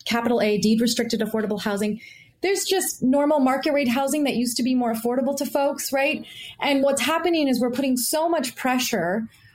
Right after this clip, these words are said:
with the lack of all of these housing types that it's almost like a game of musical chairs. And the people with the most resources win, um, right, and, and get that chair.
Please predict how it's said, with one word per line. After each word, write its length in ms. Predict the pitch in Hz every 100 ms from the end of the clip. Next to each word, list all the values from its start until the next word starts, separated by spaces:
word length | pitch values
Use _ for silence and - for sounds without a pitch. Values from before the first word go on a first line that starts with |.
| _
with 200 | 208 220
the 100 | 226
lack 340 | 208 233 269 -
of 240 | - 208 190 -
all 320 | 190 185 294
of 100 | 202
these 160 | 202 -
housing 400 | 190 185 175 180
types 500 | - - 185 - - - - -
that 100 | 240
it's 100 | 247
almost 200 | 294 320
like 100 | 285
a 80 |
game 220 | 226 233 233
of 120 | 214
musical 380 | 220 220 226 208
chairs. 480 | - 196 - - -
And 180 | 220 214
the 60 | 190 -
people 260 | - 294 311
with 100 | 226
the 60 |
most 340 | 214 220 233 -
resources 560 | 226 220 208 202 170
win, 340 | 175 107 107 190 - - - -
um, 480 | 208 208 202 196 202
right, 220 | 214 220
and, 120 | 214
and 180 | 196 202
get 180 | 220 220
that 160 | 190
chair. 320 | - - -